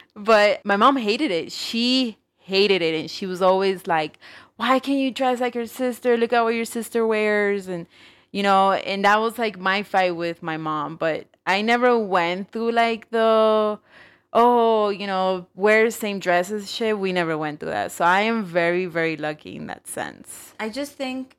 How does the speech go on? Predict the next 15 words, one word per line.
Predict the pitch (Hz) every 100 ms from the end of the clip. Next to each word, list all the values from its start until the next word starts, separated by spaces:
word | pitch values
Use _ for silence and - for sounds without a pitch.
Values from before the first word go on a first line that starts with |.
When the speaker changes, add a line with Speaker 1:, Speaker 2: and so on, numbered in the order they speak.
| _
Speaker 2:
for | - 196
all | 170 208
the | 208
siblings, | 190 202 196 208 214 202
I |
think | 180 196
there's | 190 180
a | 175
lot | 175 180
of |
things | 180 185 175
that | 175 160
go | 160 156
into | 165 - 208
that. | 208 208 -